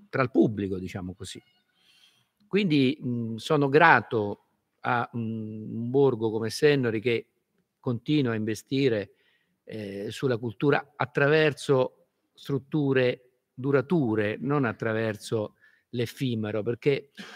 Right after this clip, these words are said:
un'altra delle tragedie della contemporaneità, che forse di libri si parla pure troppo, che è un paradosso, ma se ne parla come? Non è, cioè, l-, il fatto che il festival, no? Questo io non lo considero un festival,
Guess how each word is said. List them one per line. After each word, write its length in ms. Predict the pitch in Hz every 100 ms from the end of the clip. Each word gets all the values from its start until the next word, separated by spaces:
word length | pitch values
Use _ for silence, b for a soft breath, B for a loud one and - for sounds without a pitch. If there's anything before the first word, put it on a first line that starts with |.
| - -
un'altra 480 | 131 160 165 131
delle 200 | 120 120
tragedie 920 | 110 123 113 131 151 120 113 117 117 117
della 240 | 120 123
contemporaneità, 1000 | 127 113 131 110 127 123 123 113 123 104
che 120 | 107 127
forse 360 | - 170 131
di 100 | 123
libri 340 | 147 156 113 117
si 120 | 135
parla 320 | 156 127 123
pure 220 | 151 170
troppo, 640 | 170 156 135 - 170 190 _ _ _ _ _ _
che 100 | 120
è 40 |
un 120 | 113
paradosso, 840 | 135 143 160 107 98 - 147 156 _ _ _ _
ma 160 | 156 156
se 160 | -
ne 100 | 185
parla 320 | 156 151 120 107
come? 540 | 117 95 98 139 - _ _ _ _ _ _ _ _ _ _ -
Non 180 | 139
è, 200 | 147 - 185
cioè, 300 | 170 147 -
l-, 160 | 123
il 240 | 151 160 160
fatto 540 | - 165 190 - 127
che 500 | 143 147 156 - _
il 160 | - 143
festival, 880 | - 160 107 - - 107 101 98
no? 500 | 101 135 139 - _ _
Questo 340 | 156 - 131
io 160 | 117 139
non 80 | 117
lo 80 |
considero 380 | 113 113 127 104
un 80 | 95
festival, 680 | - 98 104 101 98 92